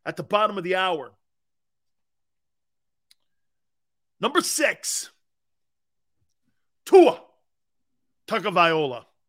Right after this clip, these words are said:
Bro, he's in the conversation for the most valuable player award.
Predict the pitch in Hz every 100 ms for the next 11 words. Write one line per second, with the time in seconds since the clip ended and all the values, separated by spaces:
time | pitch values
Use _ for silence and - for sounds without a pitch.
0 | _ _ _ _ _ _ _ _ _ _
1 | _ _ _ _ _ _ _ _ 202 240
2 | 165 180 254 196 180 151 190 165 135 185
3 | 143 135 143 139 151 170 131 - 151 185
4 | 143 113 110 101